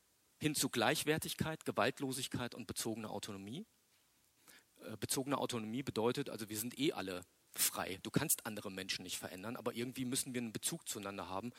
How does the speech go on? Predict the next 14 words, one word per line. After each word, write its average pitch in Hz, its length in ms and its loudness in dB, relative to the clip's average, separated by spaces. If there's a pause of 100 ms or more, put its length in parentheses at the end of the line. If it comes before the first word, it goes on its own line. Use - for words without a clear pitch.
(180)
sonst 110 240 0
sind 127 180 -2
wir 113 300 6 (400)
so 110 200 -4
Autonome, 120 640 4
die 120 140 0
sich 117 200 0
irgendwie 123 260 0
in 117 60 0
der 110 100 2
Organisation 113 600 -2
herum, 104 460 -2 (220)
äh, 104 220 -2 (140)
irren. 110 400 0